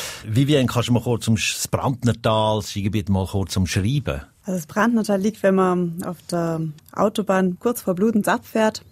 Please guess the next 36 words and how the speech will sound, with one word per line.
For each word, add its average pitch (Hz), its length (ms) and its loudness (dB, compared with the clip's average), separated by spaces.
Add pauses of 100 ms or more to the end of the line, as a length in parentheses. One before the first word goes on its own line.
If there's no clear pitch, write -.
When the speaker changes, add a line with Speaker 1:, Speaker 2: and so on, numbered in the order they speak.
(240)
Speaker 2:
und 180 100 -2
dann 175 80 0
fährt 185 240 -6
man 185 80 -2
ins 180 120 -4
schöne 185 180 2
Brandnertal 208 480 -2
rein, 185 260 0 (260)
fährt 196 220 0
dann 185 100 0
erstmal 190 600 2 (720)
durch 214 180 2
den 190 160 2
Wald 185 260 2
hoch, 226 260 4
kommt 202 280 0
oben 202 260 4
raus 190 400 2
und 190 160 0
man 185 140 0
hat 185 100 -2
einfach 180 260 -2
die 185 120 -2
Berge 190 340 0
vor 202 220 -2
sich. 220 280 -4 (480)
Ist 190 200 -4
schon 185 120 -4
mal 185 120 0
ein 180 80 -2
schönes 214 340 2
Panorama. 196 640 2
Dann 190 160 2
hat, 196 140 -2 (200)
ist 208 160 -2
man 196 460 -2